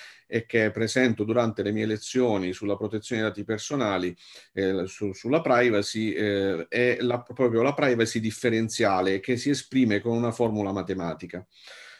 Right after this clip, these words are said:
Questa applicazione matematica, eh, nel settore della protezione dei dati e della privacy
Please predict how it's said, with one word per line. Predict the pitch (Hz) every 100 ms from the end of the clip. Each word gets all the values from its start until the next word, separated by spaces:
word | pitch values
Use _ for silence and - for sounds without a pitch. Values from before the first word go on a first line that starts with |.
| _ _
Questa | 170 180 - 135 123
applicazione | - 113 131 123 123 - 165 143
matematica, | 120 107 113 117 90 95 98 95 92
eh, | - 104
nel | 104
settore | 104 117 - 147 127
della | 104 98
protezione | 110 113 117 123
dei | 107 101
dati | 113 95 95
e |
della | 98 113 131
privacy | 123 104 101 98 -